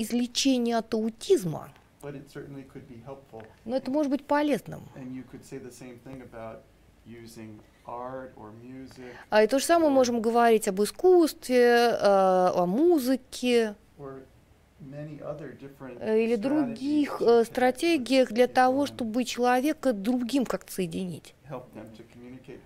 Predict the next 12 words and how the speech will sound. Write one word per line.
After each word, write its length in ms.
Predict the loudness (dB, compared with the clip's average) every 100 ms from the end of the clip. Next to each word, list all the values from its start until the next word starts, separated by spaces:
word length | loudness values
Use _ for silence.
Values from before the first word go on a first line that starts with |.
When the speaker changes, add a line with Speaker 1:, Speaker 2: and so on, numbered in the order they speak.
| _
Speaker 1:
э, 160 | -6 -4
чтобы 340 | -4 0 2
Speaker 2:
Um, 20 | 2
Speaker 1:
можно 400 | 2 2 0 -2
было 240 | 0 0
помочь 440 | 2 0 2 0 -2
в 40 |
коммуникации. 880 | -10 -10 -8 -8 -8 -10 -12 -18 -20 -20 _ _ _ _ _ -20 -18 -18 _ _ -20
Speaker 2:
you 120 | -20 -20
can 120 | -20
speak 260 | -20 -20 -20 -20
to, 180 | -20